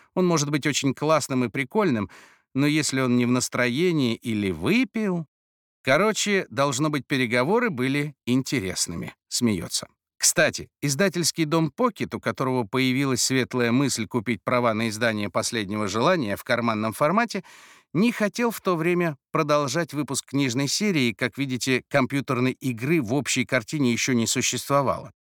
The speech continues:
Я на это не жалуюсь, потому что в итоге мы смогли выпустить книгу под нашим собственным брендом "Миледи".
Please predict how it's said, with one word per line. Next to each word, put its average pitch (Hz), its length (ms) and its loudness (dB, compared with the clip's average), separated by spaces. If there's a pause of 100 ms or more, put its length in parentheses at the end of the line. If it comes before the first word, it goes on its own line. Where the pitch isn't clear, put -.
(200)
Я 147 260 4
на 175 160 2
это 175 180 -2
не 180 140 2
жалуюсь, 165 460 0
потому 117 380 -2
что 127 180 -2
в 117 100 -2
итоге 170 340 -2
мы 120 120 2
смогли 110 380 -2
выпустить 123 480 -2
книгу 175 480 0 (140)
под 120 160 0
нашим 160 320 0
собственным 110 720 -2
брендом 143 520 0 (160)
"Миледи". 123 640 -2